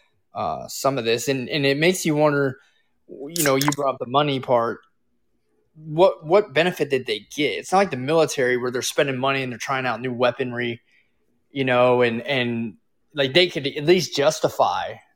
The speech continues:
the use of a lot, you know, the waste. But the, for the F B I to, what are they justifying? They're not trying out anything new. They're not,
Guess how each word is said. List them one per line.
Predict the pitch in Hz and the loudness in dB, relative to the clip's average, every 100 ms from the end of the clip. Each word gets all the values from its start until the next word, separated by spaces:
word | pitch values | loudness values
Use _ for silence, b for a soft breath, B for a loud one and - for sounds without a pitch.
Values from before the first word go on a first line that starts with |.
| _ | _
the | 131 123 | -8 -2
use | 135 135 143 | 0 0 0
of | 135 123 | 0 2
a | 165 | 4
lot, | 135 131 | 4 2
you | 139 | 0
know, | 120 117 | 0 -2
the | 131 127 | -2 0
waste. | 123 139 113 - - - b b _ | 4 2 2 -8 -10 -18 b b _
But | 143 | -2
the, | 147 143 | 0 0
for | 156 | 0
the | 143 147 | 2 2
F | 147 | 2
B | 127 | 0
I | 131 190 190 | 0 0 0
to, | 127 113 92 _ _ _ | 0 -2 -10 _ _ _
what | 156 | 2
are | 175 | 2
they | 143 | 4
justifying? | 131 156 - - 120 - _ _ | 2 0 -2 -10 -10 -12 _ _
They're | 147 | 0
not | 170 180 - - _ _ _ | 2 2 0 -8 _ _ _
trying | - - 165 156 143 | -10 -2 0 2 0
out | 131 143 | 0 -2
anything | 139 127 131 120 | -4 -6 -6 -6
new. | 113 139 127 120 | -4 -2 -2 -4
They're | 127 | -2
not, | 139 143 131 | 0 0 -2